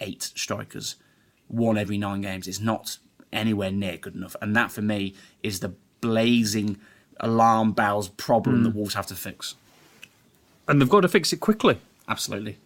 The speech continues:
Speaker 2: They can't just wait till the summer, really. They've got, some people got to s-, stand up and be counted, and we talk about midfielders and, and, and defenders. You know, this is, these guys, Cunha, Jimenez, you know, Costa to a certain extent as well, but they've got, they've got to start scoring some goals between now and the end of the season.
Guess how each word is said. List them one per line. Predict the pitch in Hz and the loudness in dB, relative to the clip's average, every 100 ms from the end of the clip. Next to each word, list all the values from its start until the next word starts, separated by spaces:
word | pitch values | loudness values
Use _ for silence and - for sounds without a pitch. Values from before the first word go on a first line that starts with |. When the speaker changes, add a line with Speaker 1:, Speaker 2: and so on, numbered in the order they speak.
| _ | _
Speaker 2:
They | 156 | -2
can't | 143 214 175 | 4 6 6
just | 143 | 6
wait | 165 202 | 6 6
till | 220 | 4
the | 147 | 4
summer, | 160 135 | 6 6
really. | 147 160 | 6 6
They've | 131 143 | 6 4
got, | 170 170 | 4 4
some | - 175 | 2 4
people | 190 170 | 6 6
got | 147 | 4
to | |
s-, | 127 - - | 2 -4 -2
stand | - 156 | 2 4
up | |
and | 135 | 4
be | 127 | 4
counted, | 143 156 123 | 4 2 4
and | 123 | 2
we | 127 | 4
talk | 151 | 4
about | 123 117 | 4 2
midfielders | 113 143 139 135 | 2 4 4 4
and, | 120 117 - - - | 2 0 -2 -12 0
and, | 120 117 139 | 4 4 4
and | 123 123 | 4 4
defenders. | 120 143 120 | 4 4 4
You | 127 | 4
know, | 117 113 | 4 0
this | - 131 139 | 0 2 4
is, | 143 110 - - - | 4 0 -8 -8 6
these | 156 135 | 6 8
guys, | 143 143 123 123 127 - - _ | 6 6 6 4 2 -4 -14 _
Cunha, | - 160 143 123 | 4 6 6 6
Jimenez, | 147 151 127 120 147 - - _ _ _ - | 6 6 4 4 2 -2 -8 _ _ _ -4
you | 151 | -2
know, | 123 | 2
Costa | 175 165 139 | 4 4 2
to | 156 | 2
a | 139 | 4
certain | 165 151 143 | 4 4 4
extent | 135 151 147 139 | 2 2 4 2
as | 135 | 2
well, | 151 139 | 4 4
but | 135 147 151 147 | 4 -2 -4 2
they've | 151 151 | 2 4
got, | 185 | 4
they've | 165 | 4
got | 175 | 2
to | 170 | 2
start | - 175 | 4 2
scoring | - 185 180 | 4 4 4
some | 165 | 4
goals | 175 196 | 4 4
between | 196 165 143 | 4 2 4
now | 131 | 4
and | 127 | 4
the | |
end | 120 | 2
of | |
the | 117 | 0
season. | 120 113 107 | 0 0 -2